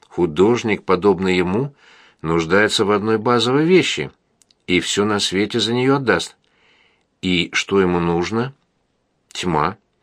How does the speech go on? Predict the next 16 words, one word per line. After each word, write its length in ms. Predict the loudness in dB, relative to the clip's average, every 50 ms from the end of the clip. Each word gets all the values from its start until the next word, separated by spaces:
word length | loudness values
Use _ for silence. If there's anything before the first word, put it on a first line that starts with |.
| _ _ _ _ _
Я 160 | -2 0 0 0
понимаю, 500 | 0 0 -2 0 0 0 0 0 0 -2
сейчас 400 | -4 -6 -2 0 0 0 0 0
в 60 | -2
это 180 | 0 0 -2
поверить 460 | -2 -2 -2 0 2 2 0 0 -2 0
трудно, 500 | 0 2 2 2 2 0 -4 -4 -4 _ _ _ -20 -20 -20 -20 -20 -20 _ _ -8
но 200 | -2 0 0 0
подлинному 600 | 0 -2 -2 -2 0 0 0 0 0 2 0 0
художнику 760 | -2 -2 -4 -2 2 2 2 2 2 0 -2 -4 -2 -2 -2
нужна 360 | 0 0 0 0 -2 -2 -2
тьма. 420 | -4 -2 -2 0 0 0 0 -4 -8 _ _ _ _ _ _ _ _ _ _
Она 280 | -6 -4 -4 -2 -2 -2
наделяет 600 | -2 -2 -4 -4 -4 -2 0 2 0 0 0 -2
его 180 | -2 0 0 0
властью, 720 | 0 2 0 2 2 0 0 -2 -4 -4 -6 -6 -6 -10